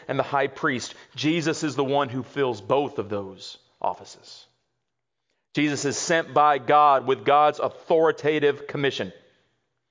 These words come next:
And he is taken from men to represent men as God's perfect man. He is our cosmic reconciler of God and man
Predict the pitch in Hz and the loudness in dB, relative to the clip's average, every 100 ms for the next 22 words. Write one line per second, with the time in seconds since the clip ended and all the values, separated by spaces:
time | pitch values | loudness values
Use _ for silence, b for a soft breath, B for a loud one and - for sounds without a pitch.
0 | - B 135 151 156 - 180 175 170 143 | -20 B -2 2 0 0 0 0 -2 0
1 | 185 170 151 185 185 160 B B 185 139 | 0 0 2 2 2 -2 B B 0 4
2 | 190 196 180 135 185 147 160 160 156 175 | 2 2 -2 2 0 0 0 0 -2 0
3 | 180 180 170 147 - - _ _ _ _ | 4 4 2 -4 -10 -16 _ _ _ _
4 | _ _ _ - 156 147 131 - - 165 | _ _ _ 2 4 4 0 -6 -4 -2
5 | 143 - - _ _ - 117 104 101 - | -2 -6 -10 _ _ -6 -4 -4 -8 -18
6 | _ _ _ _ _ _ _ _ _ - | _ _ _ _ _ _ _ _ _ -2
7 | 165 151 156 151 139 - - 165 165 139 | 0 2 2 2 0 -8 -2 0 0 0
8 | 143 - - _ _ _ _ - 123 - | -6 -6 -16 _ _ _ _ -2 -2 -2
9 | 98 - - - _ _ _ _ _ _ | -14 -16 -20 -20 _ _ _ _ _ _
10 | _ _ _ _ _ _ _ _ _ _ | _ _ _ _ _ _ _ _ _ _
11 | _ _ _ - 101 117 120 117 113 - | _ _ _ -14 -4 0 2 2 -2 -10
12 | - 110 101 95 98 | -14 -12 -10 -12 -14